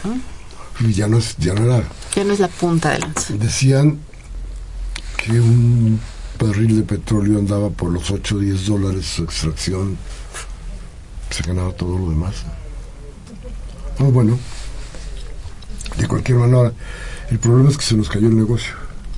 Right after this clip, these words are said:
Speaker 2: ¿Qué nos queda? Bueno, nos queda, desde luego, y pensando también en el dieciséis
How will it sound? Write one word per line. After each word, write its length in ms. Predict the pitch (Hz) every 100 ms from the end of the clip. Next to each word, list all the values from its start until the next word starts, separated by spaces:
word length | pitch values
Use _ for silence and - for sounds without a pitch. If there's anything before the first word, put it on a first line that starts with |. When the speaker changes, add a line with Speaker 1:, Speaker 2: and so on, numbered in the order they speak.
| - - - - - - - - - - -
Speaker 2:
¿Qué 120 | 156
nos 180 | 151 -
queda? 300 | 127 82 - - -
Bueno, 180 | 156 139
nos 200 | 135 131
queda, 280 | 208 208 196
desde 280 | 156 143 123 135
luego, 440 | 175 170 185 196 - - - - - - - - - -
y 100 | 165
pensando 540 | 139 123 - 156 147
también 320 | 127 120 135
en 160 | 123 113
el 60 | 95
dieciséis 760 | 90 82 - 113 117 113 -